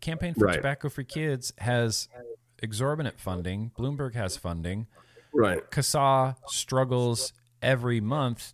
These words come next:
Speaker 1: to keep the doors open. And that's our
Speaker 2: Yeah,
Speaker 1: consumer
Speaker 2: I mean, I,
Speaker 1: advocacy
Speaker 2: I,
Speaker 1: group. It's like <laughs>
Speaker 2: I've heard,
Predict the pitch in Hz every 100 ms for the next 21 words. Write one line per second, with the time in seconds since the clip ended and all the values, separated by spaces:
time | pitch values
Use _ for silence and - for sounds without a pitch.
0 | - - 117 131 - 110 139 139 113 90
1 | 80 71 64 - - - 101 107 107 110
2 | - 127 123 120 123 127 117 - 104 -
3 | 87 - 113 101 - - - - 120 -
4 | 123 - - - - _ - 123 120 -
5 | 131 117